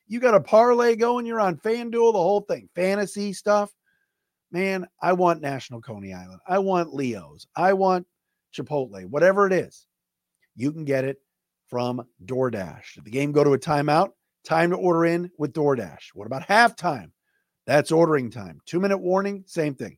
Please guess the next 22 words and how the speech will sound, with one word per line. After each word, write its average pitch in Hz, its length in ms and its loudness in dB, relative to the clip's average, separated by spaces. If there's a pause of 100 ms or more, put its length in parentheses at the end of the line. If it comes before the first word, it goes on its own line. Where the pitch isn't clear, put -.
(120)
You 156 120 -8
got 156 240 2
it. 165 100 -6 (440)
That's 135 300 -2
your 156 100 -6
cue 131 280 -4
to 131 80 -2
order 127 380 -4
in 117 380 -10 (260)
with 117 260 -6 (140)
DoorDash. 110 640 -4
They 127 240 0
are 120 160 -2
just 120 280 -6
the 120 60 -14
best. 120 400 -4
And 170 240 2
what's 135 160 -4
great 180 160 0
about 175 160 4
DoorDash 165 500 2
is 104 340 -16